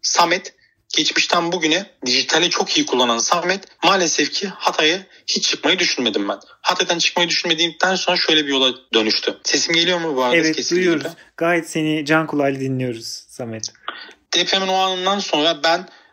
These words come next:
Speaker 1: içimdeki o S T K geçmiş olan çocuk, kabına sığmayan çocuk, Hatay'daki insanlara sonuna kadar yardımcı olmayı istedim.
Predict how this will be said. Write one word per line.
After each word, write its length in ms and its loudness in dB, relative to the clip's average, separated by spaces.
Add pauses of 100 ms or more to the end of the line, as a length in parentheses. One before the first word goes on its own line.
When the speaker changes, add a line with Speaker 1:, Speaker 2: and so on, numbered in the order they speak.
(160)
Speaker 1:
içimdeki 500 0
o 120 2
S 240 0
T 140 0
K 180 2
geçmiş 400 0
olan 240 4
çocuk, 400 -2 (140)
kabına 300 2
sığmayan 440 0
çocuk, 320 -4 (320)
Hatay'daki 640 0
insanlara 380 0
sonuna 400 0
kadar 200 0
yardımcı 600 0 (720)
olmayı 340 4
istedim. 380 -6